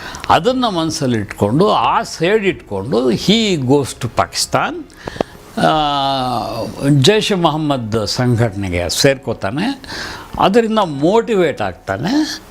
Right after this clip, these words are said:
ಈ ಹಿಂಸಾಚಾರವನ್ನು ಮಾಡಿ ಸಾಯ್ತಾನೆ. ನೋಡಿ, ನೀವು ಚೆನ್ನಾಗಿ ನೆನ್ಪಿಟ್ಕೊಳ್ಳಿ, ಇವರು ತಮ್ಮ ಪ್ರಾಣವನ್ನು ಅರ್ಪಿಸಿ ಹುತಾತ್ಮರಾದರು ಅಂತ ಬರೀತಾರಲ್ಲ, ಇವ್ರು ಯಾರೂ ಪ್ರಾಣ ಅರ್ಪಿಸಿ ಹುತಾತ್ಮರಾಗಿರಲ್ಲ.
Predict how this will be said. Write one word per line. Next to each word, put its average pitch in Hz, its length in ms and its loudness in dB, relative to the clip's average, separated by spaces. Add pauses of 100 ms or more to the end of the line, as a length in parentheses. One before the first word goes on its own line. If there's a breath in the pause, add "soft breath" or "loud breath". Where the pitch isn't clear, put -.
(120)
ಈ 240 160 6
ಹಿಂಸಾಚಾರವನ್ನು 139 960 0
ಮಾಡಿ 151 560 0
ಸಾಯ್ತಾನೆ. 73 680 -4 (960 loud breath)
ನೋಡಿ, 160 320 4
ನೀವು 151 160 0
ಚೆನ್ನಾಗಿ 208 560 0
ನೆನ್ಪಿಟ್ಕೊಳ್ಳಿ, 90 640 -2 (320)
ಇವರು 165 360 4
ತಮ್ಮ 113 300 -2
ಪ್ರಾಣವನ್ನು 196 760 0
ಅರ್ಪಿಸಿ 151 600 0
ಹುತಾತ್ಮರಾದರು 127 960 0
ಅಂತ 101 180 -6
ಬರೀತಾರಲ್ಲ, 90 840 -4 (1700 loud breath)
ಇವ್ರು 110 200 4
ಯಾರೂ 147 580 0
ಪ್ರಾಣ 131 360 -4 (120)
ಅರ್ಪಿಸಿ 110 480 -2
ಹುತಾತ್ಮರಾಗಿರಲ್ಲ. 95 1160 -4